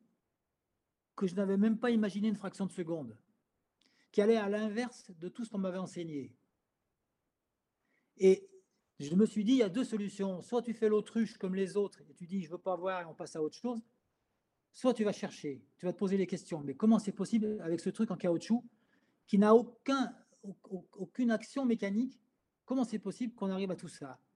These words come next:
Et là, je me suis trouvé confronté aux limites de la science actuelle, qui n'avait aucune réponse à me donner.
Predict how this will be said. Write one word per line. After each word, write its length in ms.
Et 120
là, 320
je 100
me 60
suis 140
trouvé 180
confronté 540
aux 140
limites 480
de 100
la 120
science 240
actuelle, 420
qui 120
n'avait 260
aucune 440
réponse 360
à 60
me 80
donner. 380